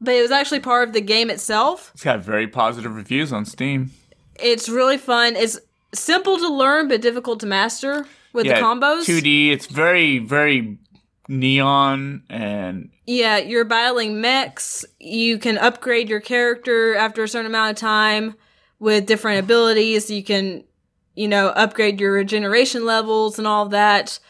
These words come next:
Speaker 1: And I think it's about four hours in length total. I've played about two hours, so I'm halfway through, which I'm at a boss battle now that is really difficult.
Speaker 2: It looks really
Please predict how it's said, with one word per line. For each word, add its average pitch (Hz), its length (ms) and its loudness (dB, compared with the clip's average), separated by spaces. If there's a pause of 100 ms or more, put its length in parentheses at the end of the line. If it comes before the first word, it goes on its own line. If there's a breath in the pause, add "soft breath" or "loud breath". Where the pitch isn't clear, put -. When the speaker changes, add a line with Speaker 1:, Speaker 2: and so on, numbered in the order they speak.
(720 soft breath)
Speaker 1:
And 233 220 2
I 220 80 2
think 294 200 2
it's 269 100 -2
about 269 280 0
four 269 200 0
hours 262 340 2
in 240 120 -6
length 247 240 -8
total. 240 380 0
I've 226 200 -4
played 220 160 -2
about 214 240 0
two 226 200 -2
hours, 220 340 0
so 226 60 -6
I'm 208 80 -6
halfway 208 340 -2
through, 220 460 -4 (460)
which 226 200 0
I'm 247 160 2
at 269 220 2
a - 20 -14
boss 247 260 0
battle 226 240 2
now 220 200 2
that 214 180 2
is 202 100 -2
really 226 300 2
difficult. 220 720 -2 (600 soft breath)
Speaker 2:
It - 40 -10
looks 139 320 -2
really 104 480 -2